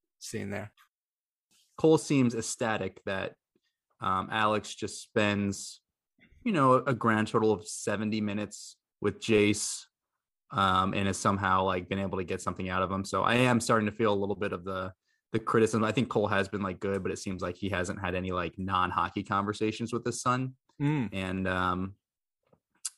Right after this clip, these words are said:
Speaker 2: uh, so I guess Cole is like, "Oh my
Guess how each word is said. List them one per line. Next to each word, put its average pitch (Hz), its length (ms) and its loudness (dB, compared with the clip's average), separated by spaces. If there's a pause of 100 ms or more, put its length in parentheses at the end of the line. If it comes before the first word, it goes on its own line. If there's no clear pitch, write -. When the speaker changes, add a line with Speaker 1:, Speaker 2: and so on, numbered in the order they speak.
(280)
Speaker 2:
uh, 92 440 -2 (220)
so 98 460 4 (720)
I 123 80 4
guess 113 360 2 (120)
Cole 117 320 8
is 98 100 0
like, 98 140 2
"Oh 107 60 -2
my 87 220 -4